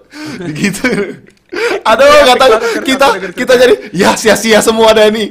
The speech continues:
Speaker 1: Sia-sia ini sholat Jumat kan." Aja kan nggak boleh kan? Ber-,
Speaker 2: Iya.
Speaker 1: berbisik aja nggak
Speaker 2: Iya.
Speaker 1: boleh. Ini sudah, wah, wah,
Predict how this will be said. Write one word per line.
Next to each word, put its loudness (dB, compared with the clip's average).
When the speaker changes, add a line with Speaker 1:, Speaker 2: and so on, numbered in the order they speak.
Speaker 1:
Sia-sia 2
ini 0
sholat 2
Jumat 0
kan." -4
Aja -6
kan -4
nggak -2
boleh -2
kan? -6
Ber-, -2
Speaker 2:
Iya. -8
Speaker 1:
berbisik -6
aja -6
nggak -4
Speaker 2:
Iya. 0
Speaker 1:
boleh. 0
Ini -4
sudah, 0
wah, -2
wah, 4